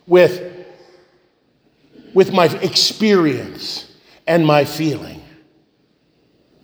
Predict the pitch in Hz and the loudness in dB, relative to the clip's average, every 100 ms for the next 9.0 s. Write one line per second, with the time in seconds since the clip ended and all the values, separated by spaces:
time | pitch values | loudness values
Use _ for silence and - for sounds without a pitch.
0 | _ - 165 139 131 - 277 277 247 95 | _ 0 2 2 0 0 4 4 2 -4
1 | - - - - _ _ _ _ _ _ | -12 -20 -20 -20 _ _ _ _ _ _
2 | _ _ _ _ _ _ _ _ - - | _ _ _ _ _ _ _ _ -10 0
3 | 240 220 233 233 208 - 180 - 165 185 | 2 4 4 4 4 2 -4 -2 -2 0
4 | 262 285 233 - - - - 208 226 226 | 0 0 0 -8 -18 -14 0 4 6 6
5 | 302 294 170 101 - - _ _ _ _ | 4 2 -2 -10 -16 -20 _ _ _ _
6 | _ _ _ _ _ _ _ _ _ _ | _ _ _ _ _ _ _ _ _ _
7 | _ _ _ _ _ - 233 196 208 214 | _ _ _ _ _ -6 0 2 6 4
8 | - 190 208 196 - 185 202 208 - | 4 2 4 2 0 2 2 0 -4